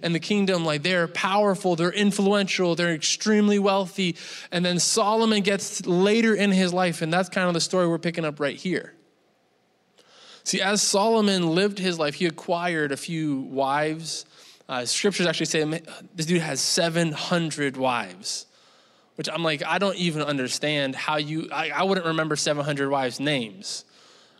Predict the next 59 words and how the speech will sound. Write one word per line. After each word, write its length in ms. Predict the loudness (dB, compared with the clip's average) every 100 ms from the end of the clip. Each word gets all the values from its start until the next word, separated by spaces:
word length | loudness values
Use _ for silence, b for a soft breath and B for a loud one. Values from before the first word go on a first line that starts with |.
| b
right? 380 | -2 0 -2 -6 B B B B _ -4
But 100 | 2
he 60 | 2
has 160 | 4
all 120 | 2 2
these 200 | 2 2
wives, 400 | 2 2 2 2
and 180 | 2
in 60 | 4
his 100 | 4
old 240 | 4 2
age, 240 | 4 2 2
he 120 | 0
starts 340 | 0 0 -2
to 100 | -4
tax 580 | -4 -4 -2 -2 -2 -2
the 120 | -2
people 360 | 0 -2 0 -2
even 420 | -2 -2 -2 -4 -8 B B B
heavier, 460 | -2 -2 0 0
and 60 | 0
he 40 |
starts 200 | -2 -2
to 200 | -2 -2 -4 -20
force 420 | -4 2 2 2
people 300 | 0 2 2
into 100 | 0
labor 500 | 0 0 0 0 0
so 140 | 0
that 80 | -2
they, 160 | -2 -4 B B
they 100 | -2
work 360 | 2 2 2 0
to 200 | -2 0
build, 340 | 2 2 2
to 120 | 0
produce, 540 | 0 -2 0 0 2 0
and 160 | -2
to 80 | -2
have 360 | -4 -2 -2 -2
enough 380 | -2 0 -2 -2
to 100 | -6
provide 500 | -2 0 2 0 0
for 200 | 0 0
his 200 | 0 -2
seven 480 | -2 0 0 0 -4
hundred 540 | -2 -2 0 -2 -2
wives. 400 | 0 2 2 0
Can 100 | 0
you 80 | 0
all 120 | 2
imagine 360 | 0 0 -2 -2
paying 220 | -2 -2
child 280 | -2 -2 -2
support 380 | -4 0 0 -2
for 100 | -4
seven 300 | -2 -2 -2
hundred 300 | -4 -4 -4
people? 320 | -6 -6